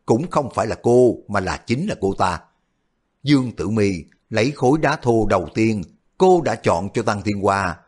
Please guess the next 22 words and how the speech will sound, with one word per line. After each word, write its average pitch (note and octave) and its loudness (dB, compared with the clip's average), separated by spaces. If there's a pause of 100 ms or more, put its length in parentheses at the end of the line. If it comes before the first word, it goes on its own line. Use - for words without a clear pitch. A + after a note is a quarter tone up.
(140)
đưa F3+ 4
cho F3 0
người G2 -2
ta G2 -2 (160)
đặt A#2 -4
lên B2+ -2
bàn D#2+ -2
giải E2+ -4
thạch. E2 -8 (800)
Ánh G2 -4
sáng A#2+ -4
phát D3 -6
ra F#2+ -4 (200)
từ B2 2
khối D#3 0
đá F3 -2
thô D3+ 0
này F#2 -4
hơi A2+ -2
đặc F#2 -4
biệt, F2+ -4 (360)
có A3+ 4